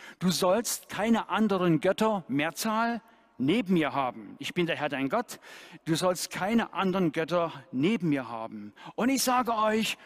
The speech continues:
wohl dem, der nur einen Gott hat.“ Wenn du mehrere Götter hast, dann fängt der Stress nämlich richtig an. Das Volk kam aus Ägypten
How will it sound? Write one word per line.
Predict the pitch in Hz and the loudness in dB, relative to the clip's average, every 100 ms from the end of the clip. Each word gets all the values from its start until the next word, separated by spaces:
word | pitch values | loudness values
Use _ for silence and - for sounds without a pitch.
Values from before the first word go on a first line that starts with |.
| - - | -20 -16
wohl | - 123 165 277 277 269 262 | -14 -2 4 6 6 4 2
dem, | - 269 247 170 135 117 - _ _ _ _ _ _ _ _ _ _ _ _ _ _ _ _ - | 2 2 2 0 -4 -8 -18 _ _ _ _ _ _ _ _ _ _ _ _ _ _ _ _ -8
der | 131 | 0
nur | 139 135 - | 0 0 -2
einen | 156 160 135 | 0 2 2
Gott | 120 123 - | 0 -6 -8
hat.“ | 104 - - _ _ _ _ _ _ _ _ _ _ _ _ _ _ _ _ _ _ _ _ _ _ _ _ _ _ _ - _ _ _ _ | -18 -20 -20 _ _ _ _ _ _ _ _ _ _ _ _ _ _ _ _ _ _ _ _ _ _ _ _ _ _ _ -20 _ _ _ _
Wenn | 135 131 | -4 0
du | 131 | 0
mehrere | 147 214 240 214 185 | 0 0 0 0 -2
Götter | - 226 180 139 | -2 -4 -4 -8
hast, | 120 104 - - - _ _ _ _ 135 | -10 -10 -12 -14 -20 _ _ _ _ -8
dann | 127 | -4
fängt | 151 143 | -4 -4
der | |
Stress | 131 - 151 165 - | -8 -8 -8 -8 -6
nämlich | 127 120 - | -6 -6 -10
richtig | 147 - - | -14 -16 -16
an. | 117 101 _ _ _ _ _ _ _ _ - - | -16 -18 _ _ _ _ _ _ _ _ -20 -16
Das | - - | -10 -4
Volk | 214 240 - | 0 0 -2
kam | - 233 240 | -4 0 -2
aus | - 170 - | -2 -4 -4
Ägypten | - - 170 _ 226 240 | -6 -4 -4 _ 4 4